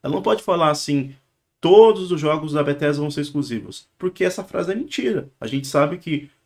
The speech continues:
existem jogos da Bethesda, né, todos que foram lançados até o momento, que são multiplataforma, entendeu?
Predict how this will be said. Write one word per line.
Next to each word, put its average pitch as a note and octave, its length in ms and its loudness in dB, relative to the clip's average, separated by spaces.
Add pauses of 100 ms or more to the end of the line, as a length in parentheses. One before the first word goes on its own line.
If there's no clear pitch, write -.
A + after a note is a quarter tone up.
(120)
existem B2 400 -4
jogos B2 320 -2
da B2+ 80 -2
Bethesda, C#3+ 680 -2 (280)
né, C#3 320 -4 (100)
todos C3+ 480 -2
que - 140 -18
foram A#2 220 -6
lançados A2+ 260 -6
até A2+ 100 -10
o A#2 60 -6
momento, D#3 480 -4 (240)
que B3+ 100 -8
são G#3+ 220 -2
multiplataforma, G3 840 -4 (340)
entendeu? A2+ 420 -6